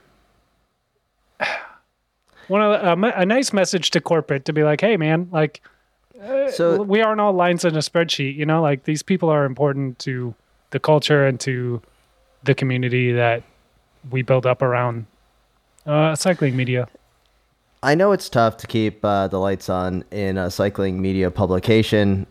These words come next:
Speaker 2: I can't imagine some of the pressures. They seem to be delivering for the most part.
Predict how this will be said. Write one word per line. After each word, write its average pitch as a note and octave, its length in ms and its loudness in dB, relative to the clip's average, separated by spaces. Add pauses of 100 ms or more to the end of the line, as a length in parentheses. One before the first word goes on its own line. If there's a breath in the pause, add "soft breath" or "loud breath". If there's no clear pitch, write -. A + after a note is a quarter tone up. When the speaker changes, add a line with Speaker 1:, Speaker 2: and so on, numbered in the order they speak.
Speaker 2:
I F#2 100 -4
can't G#2 220 0
imagine F#2+ 380 0
some G2 180 -4
of F#2 80 -2
the F2 80 -4
pressures. F2+ 600 -2 (200)
They C3+ 260 2
seem D#3 260 0
to D3+ 80 2
be C3 140 4
delivering G2+ 720 0
for G2+ 160 -8
the F#2 120 -4
most F2+ 300 -6
part. F#2+ 340 0